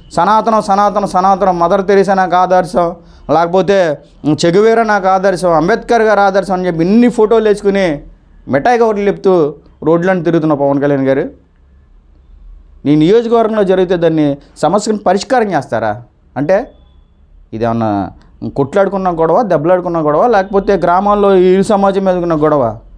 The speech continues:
సంఘ బహిష్కరణ చేసి అంటే ఇంకా ఆటవిక సమాజంలో ఏదైతే మనుధర్మ శాస్త్రం చెప్పిందో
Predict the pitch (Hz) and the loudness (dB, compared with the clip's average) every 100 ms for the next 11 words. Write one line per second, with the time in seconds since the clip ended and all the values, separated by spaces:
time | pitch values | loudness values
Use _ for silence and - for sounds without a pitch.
0 | - 107 127 190 196 196 214 202 208 202 | -14 -8 -4 0 0 0 -2 -2 -2 -2
1 | 196 226 220 - - 180 196 180 175 220 | -2 -2 -4 -6 -6 -2 0 0 0 0
2 | 185 196 226 220 214 202 202 196 196 185 | 2 0 0 0 0 0 0 2 0 2
3 | 185 202 208 170 185 208 202 190 196 202 | 2 2 2 0 0 0 0 0 -2 0
4 | 190 170 180 180 160 | -2 0 -2 0 0